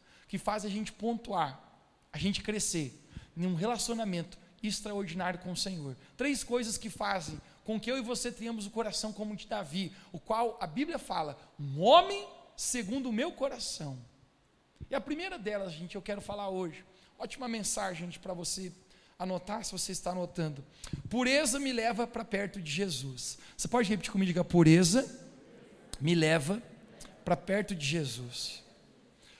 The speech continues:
A nossa capacidade de desfrutar a presença de Deus, gente,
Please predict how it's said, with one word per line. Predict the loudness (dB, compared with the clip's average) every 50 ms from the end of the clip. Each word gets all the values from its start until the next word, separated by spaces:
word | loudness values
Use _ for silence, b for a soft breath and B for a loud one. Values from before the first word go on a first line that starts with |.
| B B B B
A | 0 4
nossa | 4 6 6 4 2
capacidade | 0 0 2 2 2 2 2 -2 -2 0 2 2 2 2 0 -6 -10 -12 -16 -20 -20 -20 -20 -10
de | -6 -6 -4
desfrutar | 0 0 2 2 0 0 -2 -6 -4 -2 -4 -4
a | -2
presença | -4 -4 -4 -2 -2 -2 -4 -4 -6
de | -6 -10
Deus, | -8 -2 0 0 0 0 -2
gente, | -8 -10 -10 -12 -14 -14